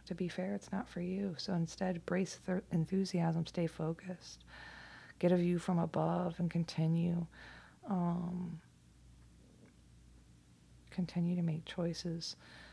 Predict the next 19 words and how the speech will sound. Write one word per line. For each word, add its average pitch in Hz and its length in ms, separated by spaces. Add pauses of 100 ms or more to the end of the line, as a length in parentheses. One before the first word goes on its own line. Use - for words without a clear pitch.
(140)
with 165 300
love. 170 540 (400)
Again, 185 400
whoever 202 680
you're 185 340
focused 185 720
on 226 600 (580)
in 220 160
this 220 280
reading, 240 560 (160)
they 214 280
ha-, 247 200 (240)
they're 202 220
having 170 400
anxiety. 165 880
They're 180 340 (300)
going 170 400
through 170 440
some, 165 500